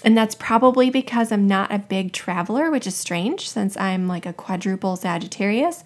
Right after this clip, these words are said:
We're definitely big on travel. Uh, but for me, this is an area that's it, it's just always shifting. So again, don't be afraid to change things up, but whenever you do make a change, give it some time and just see how things land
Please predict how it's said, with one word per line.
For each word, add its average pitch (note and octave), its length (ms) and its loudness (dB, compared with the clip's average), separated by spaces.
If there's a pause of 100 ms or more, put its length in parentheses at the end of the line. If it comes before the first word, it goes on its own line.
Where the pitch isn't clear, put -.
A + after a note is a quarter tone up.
(280)
We're F#3+ 160 -2
definitely G#3+ 640 2
big G3 220 2
on G3 180 0
travel. G#3+ 500 -2 (320)
Uh, G3 360 0 (100)
but - 260 0
for A3 140 0
me, C4 320 2
this A3 240 0
is A3 140 -2
an G#3 180 0
area F#3+ 340 0
that's - 440 -6 (380)
it, F#3+ 200 0
it's G3+ 220 -6
just G3 260 -4
always A#3 460 0
shifting. G#3+ 600 -6
So A3 140 -6
again, A3+ 220 -2
don't A#3 240 -6
be D#4 120 -4
afraid A#3 600 -4 (260)
to A#3 120 -4
change G3+ 440 -2
things F#3 360 -6
up, C#4 340 0
but G3+ 240 -2
whenever A#3+ 340 -2
you B3 160 -2
do C#4+ 220 -4
make B3+ 160 -2
a A3 60 -4
change, G3+ 400 -4
give C4 200 -2
it C#4+ 140 -2
some B3+ 300 -2
time G3+ 580 -6 (260)
and G#3+ 140 2
just A#3 220 -2
see A#3+ 180 0
how A#3 200 0
things G3 380 0
land F#3+ 600 0